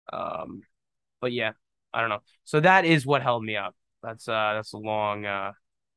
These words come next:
long walk for a small drink of water. Um,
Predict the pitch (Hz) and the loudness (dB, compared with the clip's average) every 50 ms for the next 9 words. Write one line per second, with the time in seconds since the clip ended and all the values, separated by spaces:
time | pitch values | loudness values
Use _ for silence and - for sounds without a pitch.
0 | _ _ _ _ _ _ _ _ _ _ - - 135 156 175 180 185 190 185 185 | _ _ _ _ _ _ _ _ _ _ -4 2 4 6 8 8 8 8 8 8
1 | 185 180 165 165 160 165 160 - - 143 135 127 - - 143 139 139 131 127 135 | 8 8 8 8 8 6 6 4 0 -6 -4 -4 -4 -4 -2 0 0 0 0 -2
2 | 123 120 113 110 104 85 - - _ _ _ _ _ - 139 139 139 139 135 131 | -2 -2 -2 -2 -2 -4 -6 -14 _ _ _ _ _ 0 2 4 4 4 4 2
3 | 127 127 120 113 | 0 -2 -4 -8